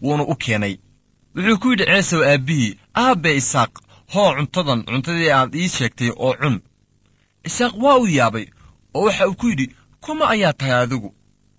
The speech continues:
Ceesow waxa uu ku yidhi, "Waxaan ahay wiilkaagii curadka ahaa." Isaaq aad ayuu imika u naxay.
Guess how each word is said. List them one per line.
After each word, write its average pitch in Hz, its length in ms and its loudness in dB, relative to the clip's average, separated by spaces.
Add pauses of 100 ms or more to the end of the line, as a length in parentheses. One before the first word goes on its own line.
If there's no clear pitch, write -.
(640)
Ceesow 214 400 0
waxa 226 220 0
uu 196 60 -4
ku 269 120 -2
yidhi, 139 360 2 (180)
"Waxaan 170 320 0
ahay 120 240 0
wiilkaagii 139 540 -2
curadka 214 420 0
ahaa." 110 280 -2 (760)
Isaaq 196 500 0 (160)
aad 247 560 2
ayuu 156 240 -2
imika 123 340 -2
u 113 80 -2
naxay. 107 340 -8